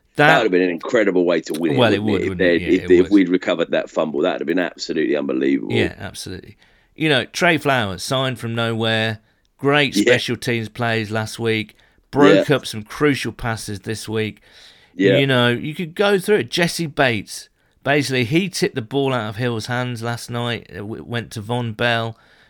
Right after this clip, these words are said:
Speaker 1: for the interception. Eli Apple, Cheeto's making play. Everyone, Logan Wilson with interceptions, Jermaine Pratt with huge tackles. You know,
Speaker 2: Yeah.
Speaker 1: you could go through the whole
Speaker 2: It's ridic-, it's
Speaker 1: team.
Speaker 2: ridiculous, isn't it?
Speaker 1: And
Speaker 2: Like,
Speaker 1: then
Speaker 2: who's playing badly on that defensive
Speaker 1: No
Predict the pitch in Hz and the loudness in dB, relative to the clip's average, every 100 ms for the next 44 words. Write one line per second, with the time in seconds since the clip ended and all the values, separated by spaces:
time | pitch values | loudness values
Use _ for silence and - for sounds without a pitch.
0 | - 113 117 113 107 - 117 - 104 90 | -10 -4 -2 -2 -6 -6 -6 -6 -8 -10
1 | - _ _ _ _ 165 185 165 151 139 | -14 _ _ _ _ 2 2 2 0 -2
2 | - 107 98 - 185 180 147 117 104 107 | -4 -6 -4 0 0 2 2 0 -4 -8
3 | 98 101 101 104 - _ _ - 180 247 | -8 -14 -14 -16 -16 _ _ -2 2 2
4 | 269 220 151 143 196 185 175 175 170 - | 0 -2 -2 0 2 2 0 0 -2 -2
5 | 131 131 131 110 135 - - 101 156 165 | -4 -4 -6 -6 -6 -8 -10 -8 -4 -2
6 | 202 226 220 - 180 175 - 120 - - | 0 -2 -4 -4 0 0 -2 -10 -8 -6
7 | 180 175 139 - 143 - 107 104 165 190 | -4 -4 -6 -6 -6 -6 -10 -6 0 4
8 | 202 - 185 202 190 185 - 269 339 294 | 4 4 0 -4 -6 -6 -2 2 2 0
9 | 330 277 214 - - 165 170 165 170 - | -2 -4 -6 -8 -4 -2 0 0 -4 -8
10 | - - - - - 185 - 120 107 - | -16 0 2 2 0 0 2 2 0 -2
11 | 76 - 80 71 - - 208 220 214 156 | -4 -2 -2 -2 -6 -4 2 8 8 6
12 | - 143 117 - 113 110 90 92 95 - | 2 0 0 0 0 0 2 2 2 -2
13 | 90 98 90 151 160 | -2 -2 0 2 4